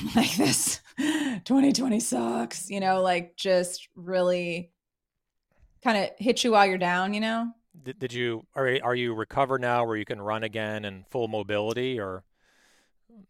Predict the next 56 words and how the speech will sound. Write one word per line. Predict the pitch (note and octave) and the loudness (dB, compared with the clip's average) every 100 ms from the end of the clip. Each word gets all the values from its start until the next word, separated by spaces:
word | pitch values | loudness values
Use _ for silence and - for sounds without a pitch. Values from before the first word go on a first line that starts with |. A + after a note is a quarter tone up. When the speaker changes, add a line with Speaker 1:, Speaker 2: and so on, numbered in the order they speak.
| _ | _
Speaker 2:
do | D4+ | 2
Speaker 1:
Um, | D#4+ E4 | 4 4
Speaker 2:
you, | |
what | D#4+ - | 0 2
Speaker 1:
my | C#4 C4+ | 4 6
back, | A3+ A3+ C#4+ F#4 - - - - | 6 6 6 4 -6 -18 -14 -8
so | - C4+ | 2 2
I | |
didn't | C4+ F4 | 2 0
need | D#4 A#3+ | -2 0
surgery, | C4 A3+ G3 | 0 2 0
which | F3+ F#3 | -4 -6
was | F3 | -6
good. | E3 E3 | -2 -2
I | |
was | G3+ | -2
in | G#3 | -2
a | |
back | F#3 E3 F3 | 0 0 0
brace | - E3+ - | -2 -2 -2
for, | F3+ | -2
like, | E3+ E3 | -2 -2
two | - F#3+ | -4 -4
months | F3 F3 F#3 - | -2 -4 -4 -6
and | D#3 D3+ | -6 -6
muscle | F#3 G3 | -4 0
relaxers | F3+ F3 E3+ F3 F#3+ F3+ F3+ F3+ | 2 4 4 2 -2 -2 -2 -6
and | E3 D#3+ E3+ _ - | -8 -12 -14 _ -14
t-, | - G3 D#3+ D#3 F3 - | -10 -8 -8 -8 -10 -8
almost | F#3+ F#3 F#3 | -6 -6 -4
a | |
year | F3 F3+ | 0 2
of | F3+ | 2
physical | F3+ F3+ | -2 -4
therapy. | F3 E3+ E3 E3+ E3 E3 E3 E3+ - | 0 0 0 -2 -2 -2 -4 -6 -6
Um, | F#3 F3 F3 F3+ F#3 - _ _ - - | -4 -4 -6 -6 -10 -12 _ _ -20 -6
and, | G3+ F#3+ F3+ F3+ F3+ F3+ | -2 0 0 -2 -4 -6
you | G3 | -4
know, | F3 | -6
P | E3+ | -6
T | - G#3 | -2 0
S | F3 | 0
D, | - F3+ F3+ F3 | 0 -2 0 -2
recovering | F3+ G3+ F3 F3 F3 | -2 -4 -2 -2 -2
from | F3 E3+ E3+ | -4 -4 -4
some | F3+ | -4
of | E3+ E3+ | -4 0
that. | F3 E3+ - | 4 4 2
I'm | - F3+ | -2 -4
still | F3 - E3+ | -2 -2 -2
seeing | F3+ E3+ | -2 -2
a | |
therapist | E3 E3 E3+ E3+ | 0 0 0 -4
for | - | 0
that. | F#3+ F#3+ F3 F3+ | 6 6 6 4
But | F3+ F3 | 2 2